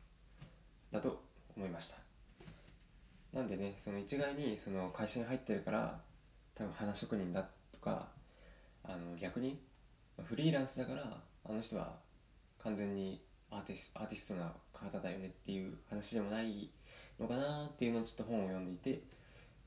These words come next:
思いました。えー、皆さんはどちらですかね。まあ、なかなか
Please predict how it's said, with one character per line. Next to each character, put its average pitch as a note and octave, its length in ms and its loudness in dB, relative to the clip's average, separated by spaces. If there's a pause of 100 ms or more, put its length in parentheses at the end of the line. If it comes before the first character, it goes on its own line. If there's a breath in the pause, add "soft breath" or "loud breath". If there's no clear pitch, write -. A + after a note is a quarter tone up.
(140)
思 G#2 100 -2
い G2 40 -2
ま F#2+ 100 -4
し - 100 -2
た。 - 80 -2 (840)
え F#2 380 -8
ー、 F#2 40 -4
皆 B3 100 0
さ - 140 -2
ん F2 100 -2
は - 60 -6 (600)
ど A2+ 80 0
ち - 100 -4
ら - 80 -4
で D#3+ 80 -8
す - 100 -4
か E3+ 80 -8
ね。 - 260 -8 (1080 loud breath)
ま A2 80 -2
あ、 - 20 0
な A2 100 2
か D3+ 100 0
な D#3 100 0
か D3+ 280 2